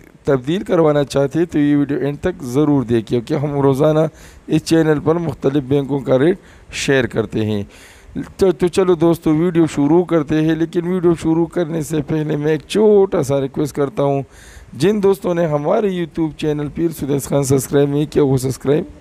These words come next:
ज़रूर कर लें, और जिन दोस्तों ने हमारा चैनल सब्सक्राइब किया, उन दोस्तों, उन दोस्तों का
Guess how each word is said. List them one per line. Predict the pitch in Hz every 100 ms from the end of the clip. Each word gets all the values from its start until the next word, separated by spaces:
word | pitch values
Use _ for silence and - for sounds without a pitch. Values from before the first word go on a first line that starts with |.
| -
ज़रूर | 131 170 170 160 123
कर | 147
लें, | 117 110 - - - -
और | 139 151
जिन | 151 220
दोस्तों | 214 180 180
ने | 175
हमारा | 160 151 175 214
चैनल | - 170 165
सब्सक्राइब | - 143 - 151 165
किया, | 139 160
उन | 160 156 147
दोस्तों, | 147 147 - 151 - -
उन | 131 156
दोस्तों | 156 151 151 143
का | 147 156